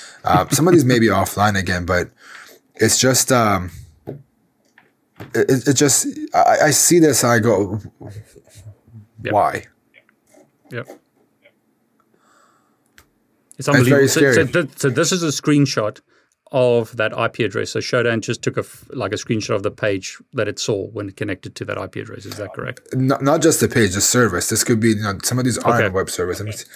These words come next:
Speaker 1: let me click on this. We can actually see the details of all of these on Shodan itself. I don't wanna, I don't want to
Speaker 2: No.
Speaker 1: send the requests, but you can see it says authentication disabled. There's no authentication.
Speaker 2: Oh, wow.
Speaker 1: And
Speaker 2: Yeah.
Speaker 1: it could,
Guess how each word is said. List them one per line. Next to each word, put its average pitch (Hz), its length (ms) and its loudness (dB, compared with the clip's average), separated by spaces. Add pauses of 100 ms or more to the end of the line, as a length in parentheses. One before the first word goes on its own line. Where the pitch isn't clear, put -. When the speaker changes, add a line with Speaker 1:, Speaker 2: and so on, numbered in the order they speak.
(180)
Speaker 1:
let 117 80 0
me 139 60 4
click 117 220 0
on 104 100 0
this. 98 100 -8
We 110 80 0
can 117 100 2
actually 120 220 2
see - 120 0
the 104 80 2
details 95 340 -2
of 90 180 -6
all 95 180 2
of 87 100 0
these 87 200 -8
on 92 220 -4
Shodan 85 360 -6
itself. 85 480 -6 (500)
I 98 60 -4
don't 98 260 0
wanna, 90 400 -4 (120)
I 107 60 2
don't 120 200 0
want 120 140 0
to 104 60 4
Speaker 2:
No. 101 40 2
Speaker 1:
send 104 240 -4
the 82 320 -4 (500)
requests, 104 520 0
but 110 80 4
you 107 80 2
can 127 100 0
see 135 120 4
it 117 40 4
says 117 160 2
authentication 113 640 0
disabled. 95 640 -4
There's 95 180 -2
no 120 140 0
authentication. 95 680 -2
Speaker 2:
Oh, 98 80 -2
wow. 90 260 -4 (100)
Speaker 1:
And 156 200 2
Speaker 2:
Yeah. 160 80 6
Speaker 1:
it - 80 0
could, - 140 2